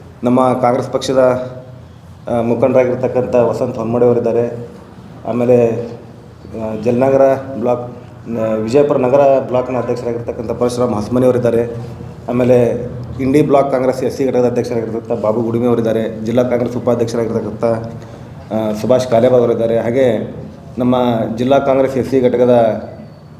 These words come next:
ಸಂಘಟನಾ ಕಾರ್ಯದರ್ಶಿ ಆಗಿರ್ತಕ್ಕಂಥ ಕೃಷ್ಣ ಲಮಾಣಿ ಅವರಿದ್ದಾರೆ. ಅದೇ ರೀತಿಯಾಗಿ ನಮ್ಮ ಕಾಂಗ್ರೆಸ್ ಪಕ್ಷದ ಇನ್ನೋರ್ವ ದಲಿತ ಮುಖಂಡರಾಗಿರ್ತಕ್ಕಂಥ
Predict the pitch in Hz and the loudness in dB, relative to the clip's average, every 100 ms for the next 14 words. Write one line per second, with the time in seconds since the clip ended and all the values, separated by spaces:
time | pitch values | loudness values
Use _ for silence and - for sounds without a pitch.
0 | - 123 127 127 123 123 123 123 120 113 | -4 0 0 0 2 4 4 2 0 0
1 | 117 117 113 117 113 107 - - - - | -4 -4 -2 2 2 0 -6 -14 -18 -10
2 | 113 127 117 110 127 120 110 107 107 - | -8 -2 0 2 2 2 2 0 0 -4
3 | - - - - - 120 123 123 127 127 | -10 -16 -20 -20 -8 0 2 4 2 4
4 | 127 120 127 - - - - - 123 120 | 2 0 -2 -10 -14 -20 -20 -10 -4 -2
5 | 113 113 123 135 131 131 - 123 120 110 | -2 0 2 2 0 -2 0 4 4 2
6 | - - - - 120 123 123 120 117 113 | -4 -12 -18 -10 -2 2 4 4 2 0
7 | 123 117 113 117 113 107 107 110 107 | -4 -4 -4 -2 -2 -4 -6 -8 -4